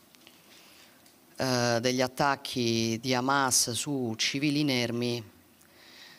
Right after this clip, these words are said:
abbiano prodo-, prodotto una recrudescenza di antisemitismo in tutto l'Occidente. Credo che questa sia una riflessione che bisogna fare, perché vuol dire che covava sotto la cenere.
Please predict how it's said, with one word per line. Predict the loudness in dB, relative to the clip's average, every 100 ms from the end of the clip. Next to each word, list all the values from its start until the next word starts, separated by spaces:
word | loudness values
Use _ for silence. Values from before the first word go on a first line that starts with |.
| -20 -6
abbiano | -2 0 2 2 4 4 2 -2 -18 -20 -6
prodo-, | 0 2 4 2 0
prodotto | 0 2 4 2 0 2 4 4 0 -12 -20 -20 _ _ -8
una | -2 0
recrudescenza | 0 0 0 2 2 2 0 0
di | 0
antisemitismo | -2 -2 -4 -4 -2 -2 -4 -8 -16 -20 -18
in | -12 -8
tutto | -4 -2
l'Occidente. | -2 -2 -2 -4 -4 -14 -20 _ -20 -20 -20 _ -20 -20 -20 -20 -20 -20 -20 -2
Credo | 2 4
che | 4
questa | 2 2
sia | 0 0
una | 0
riflessione | -2 -2 0 0
che | -2
bisogna | -2 -2 -2
fare, | 0 0 0
perché | -2 -2
vuol | -2 -2
dire | -2
che | -4 -4
covava | 0 0 0
sotto | -2 -4
la | -4
cenere. | -2 -6 -8